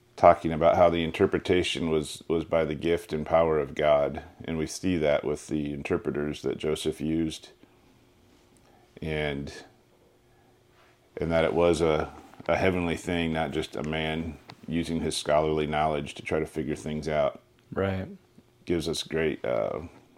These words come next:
Speaker 1: a great foundation to really put our trust in as it reveals Jesus to us.
Speaker 2: And it's interesting here, I just noticed, so it's written by the hand of Mormon,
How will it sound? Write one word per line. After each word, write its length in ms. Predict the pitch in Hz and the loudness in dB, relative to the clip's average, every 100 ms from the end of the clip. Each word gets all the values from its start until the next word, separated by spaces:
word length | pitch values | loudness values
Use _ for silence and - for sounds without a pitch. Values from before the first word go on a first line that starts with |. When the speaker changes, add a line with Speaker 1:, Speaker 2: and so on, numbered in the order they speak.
| - | -10
Speaker 1:
a 40 | |
great 240 | 78 85 - | -2 0 2
foundation 680 | 82 80 76 78 - 76 71 | 2 4 2 0 -2 -6 -4
to 120 | 73 | -2
really 240 | 78 76 | 0 0
put 180 | 73 82 | 0 -2
our 80 | 78 | -2
trust 380 | - 82 - 78 | 0 -2 -2 -6
in 300 | 73 80 82 | -6 -6 -6
as 80 | 78 | -6
it 80 | 78 | -4
reveals 380 | 76 73 78 71 | -2 0 -2 -2
Jesus 340 | 82 76 76 | -4 -4 -4
to 200 | - 67 | -2 -2
us. 240 | 82 - - - - - - - | -2 -6 -18 -20 -20 -20 -12 -2
Speaker 2:
And 100 | 110 | 2
it's 100 | 139 | 2
interesting 380 | 151 - 113 | 2 0 2
here, 120 | 113 113 | 6 8
I 80 | |
just 240 | 113 120 - | 6 2 2
noticed, 420 | 117 117 104 - - | 4 4 2 -6 -2
so 400 | 120 110 107 107 - - - - - | 6 8 8 4 -10 -20 -20 -12 -2
it's 160 | 110 135 | 4 8
written 180 | 143 | 8
by 100 | 135 | 8
the 80 | 117 | 8
hand 200 | 120 127 | 6 4
of 120 | 107 | 4
Mormon, 560 | 98 107 143 101 98 113 | 4 6 6 4 0 -2